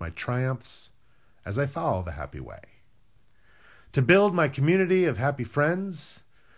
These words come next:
whose support won't drag me back down, to offer and accept all happy help,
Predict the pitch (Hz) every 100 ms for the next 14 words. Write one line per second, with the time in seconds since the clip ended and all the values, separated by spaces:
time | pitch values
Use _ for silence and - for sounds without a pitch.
0 | - - 170 190 147 220 202 185 226 175
1 | - 135 120 117 104 107 98 101 98 113
2 | 151 156 - - - - - - - -
3 | - - 139 123 160 143 165 165 113 113
4 | 95 - 147 143 117 147 180 196 135 143
5 | 185 139 113 135